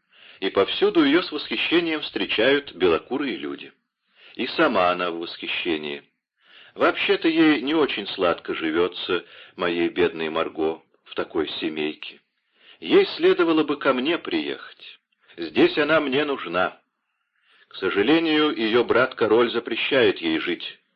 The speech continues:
с гугенотом". Последние слова он сказал очень громко. Генрих заметил, что среди всеобщего шума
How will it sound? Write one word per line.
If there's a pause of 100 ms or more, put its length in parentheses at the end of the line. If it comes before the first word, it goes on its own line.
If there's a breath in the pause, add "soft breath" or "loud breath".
с
гугенотом". (920 soft breath)
Последние
слова
он
сказал
очень
громко. (760 soft breath)
Генрих
заметил,
что
среди
всеобщего
шума